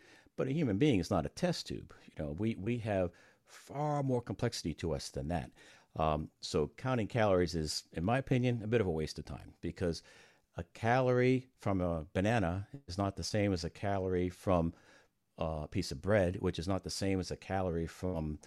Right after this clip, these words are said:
a grass-fed pastured steak. I-, they're different, and they behave differently in the body, and each person is different. It's just, it's just an oversimplification that doesn't really work. And, and, you know, you can see all these weight loss programs, Nutrisystem, and the,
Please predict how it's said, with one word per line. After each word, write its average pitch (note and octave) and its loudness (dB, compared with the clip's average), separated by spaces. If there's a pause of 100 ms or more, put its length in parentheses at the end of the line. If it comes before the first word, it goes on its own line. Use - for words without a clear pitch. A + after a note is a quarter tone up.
(380)
a D#2+ -6
grass-fed F2 -2
pastured - -4
steak. - 0 (400)
I-, G#2 -4
they're C3+ 2
different, - 0 (180)
and F2 0
they F2 0
behave A2+ 0
differently G2+ -2
in F#2 -2
the F2+ -4
body, F#2 0 (340)
and D#2 0
each - -4
person G2+ 0
is F2+ 0
different. F2+ -2
It's F2+ -2
just, G#2 0 (260)
it's - -4
just C3+ 2
an F2 -4
oversimplification F#2+ 0
that C#2 -6
doesn't E2 -4
really C2+ -8
work. G#1+ -12 (180)
And, C2 -4 (360)
and, F2 -4
you A#2 0
know, E3 6
you D#3 4
can A2+ 0
see B1+ -4
all D2 -6
these F2+ -2
weight G2 2
loss D#2+ 0
programs, D2+ -2
Nutrisystem, D2 -4
and C2+ -6
the, C2+ -8